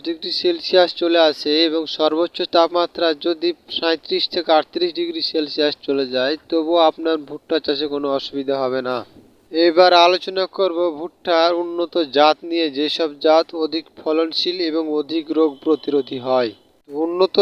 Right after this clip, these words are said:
জাতগুলির মধ্যে অন্যতম হল সিজেন্টা কোম্পানির এনকে থার্টি, এছাড়াও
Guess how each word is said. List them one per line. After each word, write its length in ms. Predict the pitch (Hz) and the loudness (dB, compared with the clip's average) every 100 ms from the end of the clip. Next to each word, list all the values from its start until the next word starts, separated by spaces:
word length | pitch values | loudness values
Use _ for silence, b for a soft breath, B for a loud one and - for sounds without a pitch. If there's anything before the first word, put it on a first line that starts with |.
| 175 | 6
জাতগুলির 540 | 170 165 160 170 180 170 | 6 4 0 -2 -2 0
মধ্যে 280 | 170 160 160 156 | -4 -4 -6 -2
অন্যতম 460 | 160 170 170 - 165 165 151 | -2 -2 -6 -6 -6 -4 -2
হল 180 | 160 160 139 156 b b b | -2 0 0 -2 b b b
সিজেন্টা 580 | - 160 156 175 170 - - | -4 0 2 0 0 -2 2
কোম্পানির 520 | 175 170 156 165 170 160 165 | 2 0 2 0 2 2 0
এনকে 240 | 160 170 160 | 2 0 0
থার্টি, 440 | - 151 - 180 160 175 - _ - 175 | -2 -4 -6 -4 -2 -4 -10 _ -16 -6
এছাড়াও 420 | 170 - 180 185 | -6 0 2 4